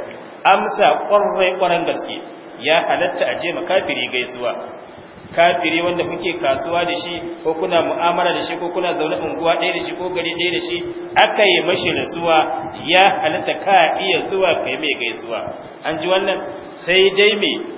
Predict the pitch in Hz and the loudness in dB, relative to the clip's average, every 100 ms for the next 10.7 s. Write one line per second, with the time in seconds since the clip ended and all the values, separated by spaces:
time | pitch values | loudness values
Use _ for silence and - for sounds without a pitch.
0 | - - 196 196 196 202 196 202 190 170 | -4 0 2 2 0 0 0 -2 -2 0
1 | 180 180 180 156 165 170 170 180 180 180 | 2 2 2 0 0 -2 -2 0 0 -2
2 | 165 - 147 147 - - - 143 - 175 | -6 -8 -8 -10 -12 -10 2 4 4 4
3 | 202 190 156 - 175 180 180 180 190 180 | 2 2 0 -2 -2 0 0 0 -2 -2
4 | 170 175 175 156 170 175 175 180 175 175 | -2 0 2 0 2 -2 -2 -2 0 2
5 | 170 165 - - - 190 185 175 - 180 | 4 2 0 -6 0 2 2 -2 0 4
6 | 170 175 175 170 170 170 170 170 175 175 | 4 4 0 0 0 0 -2 -4 -4 -4
7 | 113 - - 147 143 - - 101 95 - | -6 -2 0 0 -2 -6 -10 -12 -14 -16
8 | - - - 143 208 208 - 160 170 160 | -20 -18 -4 4 4 4 2 2 4 2
9 | 120 117 151 - 113 - - - - - | 2 -2 -4 -4 -6 -10 -12 -16 -18 -18
10 | - - - - - 180 196 | -20 -18 -18 -16 -4 4 6